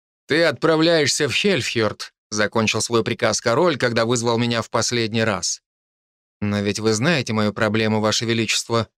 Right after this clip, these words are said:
поклонившись, ответил я. «У меня нет больше моего дара». «Ты и без дара самый лучший мой дипломат, Роувард». Монарх даже глазом не моргнул. «Ты знаешь в тонкостях традиции и порядки во всех окружающих нас странах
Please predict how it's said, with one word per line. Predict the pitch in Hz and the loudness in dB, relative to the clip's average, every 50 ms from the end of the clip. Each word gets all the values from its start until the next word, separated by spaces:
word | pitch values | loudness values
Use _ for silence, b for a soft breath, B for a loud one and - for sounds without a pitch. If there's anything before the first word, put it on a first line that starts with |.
| _ | _
поклонившись, | - 117 107 113 113 110 107 117 135 131 - 131 - | -4 -2 0 2 2 2 2 0 0 -2 -4 -2 -2
ответил | 123 113 - 113 110 - 113 113 | -2 -2 0 -2 0 2 2 2
я. | 113 110 104 92 90 - _ _ _ _ _ _ _ _ _ _ _ | 2 0 0 -2 -4 -10 _ _ _ _ _ _ _ _ _ _ _
«У | - | -2
меня | 110 113 113 117 127 131 | 0 2 2 2 2 0
нет | 131 143 175 180 139 | 0 0 0 0 0
больше | 120 113 117 113 104 - - 120 | 0 0 0 2 0 0 -2 -2
моего | 117 113 117 120 120 117 120 117 | -2 0 0 0 0 0 0 -2
дара». | 107 107 139 143 120 104 95 - _ _ _ _ _ _ _ _ _ _ _ _ _ _ | 0 0 0 0 0 -2 -6 -12 _ _ _ _ _ _ _ _ _ _ _ _ _ _
«Ты | - 143 151 156 170 | -2 0 2 2 0
и | 180 180 175 160 | 0 0 0 2
без | 147 165 170 160 143 | 4 2 2 2 2
дара | 139 170 190 170 135 117 110 104 104 101 101 | 0 0 2 2 2 0 -2 -4 -4 -6 -6
самый | - - - 143 160 175 180 185 185 180 | -6 -2 0 0 2 2 2 2 4 4
лучший | 170 175 175 147 - - 165 | 4 4 2 2 2 0 0
мой | 156 156 156 151 139 | 2 2 0 0 0
дипломат, | 127 139 127 131 139 135 139 170 170 135 - | -2 -4 -2 0 0 2 2 2 0 0 0
Роувард». | 123 117 113 107 104 101 101 104 101 - - - - _ _ _ _ _ | 0 0 2 2 2 2 0 0 -2 -4 -8 -14 -16 _ _ _ _ _
Монарх | - 110 110 120 147 175 180 160 135 | -6 -4 -2 -2 0 0 0 -2 0
даже | 131 165 160 139 156 165 | 0 0 0 0 0 0
глазом | 151 170 185 160 117 107 101 | 2 2 2 2 0 0 -2
не | 101 | -2
моргнул. | 98 101 101 98 98 113 104 92 90 - _ _ _ _ _ _ _ _ _ _ _ _ | -2 -2 -2 0 0 0 -2 -4 -6 -10 _ _ _ _ _ _ _ _ _ _ _ _
«Ты | - 135 151 156 | 0 2 2 2
знаешь | 139 123 160 175 185 180 170 131 | 2 2 2 2 2 2 0 -2
в | - - | -4 -2
тонкостях | - 190 190 180 143 170 160 - - 180 165 120 | 0 2 2 2 2 0 -2 0 0 0 0 0
традиции | - - 165 170 170 151 185 185 - - - 156 151 | 0 0 2 2 2 2 2 0 0 0 0 0 0
и | 147 | 0
порядки | 127 156 156 160 170 165 131 - 147 | 0 0 2 2 2 2 0 0 -2
во | 147 151 147 | 0 0 0
всех | 127 - 170 190 180 120 | 0 0 0 0 2 0
окружающих | 170 160 - 170 170 147 170 175 170 156 139 - 160 - - | 0 0 2 0 2 2 2 2 2 2 2 0 -2 -2 -2
нас | 170 165 151 127 | -2 -2 0 -2
странах | - - - 185 190 165 123 104 - - - - | -2 -2 -2 0 0 0 -2 -4 -8 -12 -16 -20